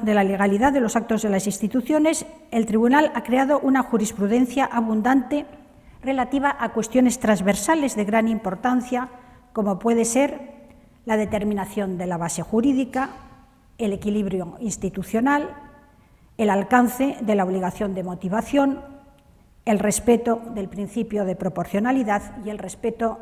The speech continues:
de los derechos fundamentales. En cuanto a la base jurídica de un acto de la Unión, el tribunal ha establecido los siguientes principios. Primero,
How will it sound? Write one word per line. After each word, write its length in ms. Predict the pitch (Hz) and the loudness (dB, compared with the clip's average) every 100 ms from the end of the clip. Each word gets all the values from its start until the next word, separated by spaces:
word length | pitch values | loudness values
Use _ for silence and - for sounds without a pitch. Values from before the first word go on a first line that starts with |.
| - | -8
de 120 | 202 | -4
los 180 | 185 170 | -2 -2
derechos 520 | 180 185 185 190 180 - | -4 -4 -4 -6 -6 -8
fundamentales. 920 | - 185 175 156 151 156 - - - - - - - - - - _ - - - - - - _ _ _ _ _ _ _ - - | -4 -4 -4 -6 -10 -12 -14 -16 -18 -18 -20 -20 -20 -20 -20 -20 _ -20 -20 -20 -20 -20 -20 _ _ _ _ _ _ _ -20 0
En 100 | 269 | 4
cuanto 260 | 294 269 285 | 6 8 10
a 40 | |
la 80 | 277 | 10
base 280 | 330 339 403 | 8 6 2
jurídica 640 | - 269 311 359 285 226 | 4 6 8 6 6 6
de 80 | 208 | 6
un 80 | |
acto 320 | 233 233 226 202 | 4 2 2 2
de 80 | |
la 120 | 196 196 | 4 4
Unión, 420 | 240 302 320 - - - | 6 6 4 -2 -8 -2
el 140 | 220 | 0
tribunal 500 | 190 220 233 302 311 | 2 4 6 4 4
ha 80 | 240 | 0
establecido 800 | 240 - 226 214 269 262 285 285 214 | 0 0 0 0 0 2 2 0 -2
los 180 | 202 | -2
siguientes 480 | - 190 214 202 202 | 0 0 2 0 -2
principios. 720 | - 185 165 - - - - - - _ - - - | -4 -6 -6 -10 -14 -18 -20 -20 -20 _ -20 -8 2
Primero, 680 | 226 240 294 359 - - | 6 6 6 4 -2 -12